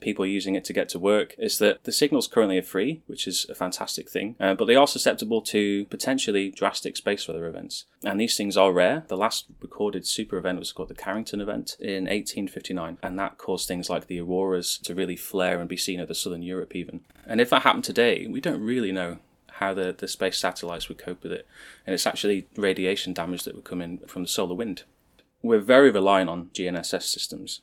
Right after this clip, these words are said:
these days. Every bank transaction you have at a cash machine is time tagged. Deployment of ambulance and fire services and police services, it's really inherent in our society. And something I like to think about is actually, a lot of us use it to navigate, but it kind of takes us away a little bit from that sort of ancestral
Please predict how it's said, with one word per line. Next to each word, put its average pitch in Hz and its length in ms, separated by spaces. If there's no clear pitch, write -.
these 85 220
days. - 420
Every - 220
bank 95 260
transaction 95 600
you 95 100
have 92 160
at - 80
a - 60
cash - 260
machine - 240
is 87 160
time 90 320
tagged. - 400
Deployment 98 420
of 95 100
ambulance 104 520
and 92 140
fire 107 260
services 104 460
and 90 100
police 107 240
services, 101 580
it's 98 220
really 123 340
inherent 104 540
in 101 220
our 90 320
society. - 720
And 98 120
something 110 240
I 120 120
like 95 180
to - 120
think 98 200
about 95 220
is 90 100
actually, 98 500
a 113 60
lot - 140
of 139 60
us 131 100
use 127 120
it - 100
to - 80
navigate, 90 600
but 95 140
it 92 120
kind 120 160
of - 120
takes - 260
us 107 100
away 110 380
a 107 60
little 95 240
bit - 200
from 95 180
that 92 240
sort - 180
of 90 40
ancestral 95 720